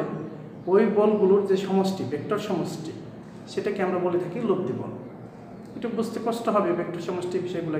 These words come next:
কি। আমি যদি খুব সহজে বুঝিয়ে থাকি যে ধরো এখানে যে এই যে বস্তুটা আছে, এই বস্তুটার উপর এদিকে একটা বল প্রযুক্ত হচ্ছে, আবার এদিকে একটা বল প্রযুক্ত হচ্ছে। তোমরা যদি বলো যে, "স্যার, কীভাবে বল প্রযুক্ত হচ্ছে?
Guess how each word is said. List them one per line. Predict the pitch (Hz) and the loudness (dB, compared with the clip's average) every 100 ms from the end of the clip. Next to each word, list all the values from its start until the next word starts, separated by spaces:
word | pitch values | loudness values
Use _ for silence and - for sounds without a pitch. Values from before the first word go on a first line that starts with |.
| 156 | -2
কি। | 170 - - - - - | -4 -6 -8 -12 -12 -2
আমি | 180 190 | 0 0
যদি | 220 - 262 | 0 -2 -2
খুব | 269 | -2
সহজে | - 214 185 | 2 2 2
বুঝিয়ে | 160 135 127 | 2 0 0
থাকি | 131 - - - - - - - - - - - 156 | -2 -6 -10 -12 -12 -14 -16 -16 -16 -16 -18 -14 -6
যে | 175 160 156 160 160 - - - 160 | 0 0 0 -4 -8 -10 -12 -6 0
ধরো | 202 185 - - - - - - - 170 | 4 6 4 0 -6 -10 -12 -14 -12 -10
এখানে | 170 190 151 - 151 - - - 170 | -4 0 0 -2 -6 -10 -12 -12 -4
যে | 180 | 0
এই | 185 233 | 2 2
যে | 214 | 4
বস্তুটা | 202 202 - 165 | 2 2 0 -2
আছে, | - - - - - 180 | -4 -6 -8 -12 -8 -2
এই | 185 | -2
বস্তুটার | 190 208 196 | 0 0 2
উপর | 190 202 | 2 2
এদিকে | 208 208 | 0 0
একটা | 196 208 | 0 2
বল | 180 185 190 | 4 4 4
প্রযুক্ত | - - 120 | 0 -4 -6
হচ্ছে, | - - - - - - - 165 | -8 -10 -12 -14 -16 -16 -12 -4
আবার | 170 202 | -2 2
এদিকে | 208 202 | 2 2
একটা | 196 190 | 2 2
বল | 170 | 2
প্রযুক্ত | 170 - - - | 0 -2 -4 -6
হচ্ছে। | 120 - - - - - - - - - - | -8 -10 -12 -14 -16 -16 -16 -16 -18 -16 -6
তোমরা | 208 208 | -2 0
যদি | 208 208 | 0 4
বলো | 196 185 | 4 6
যে, | 185 | 4
"স্যার, | 190 - | 2 0
কীভাবে | 202 196 | 4 4
বল | 196 190 196 | 6 4 4
প্রযুক্ত | 196 190 190 | 0 0 0
হচ্ছে? | 170 - | -4 -4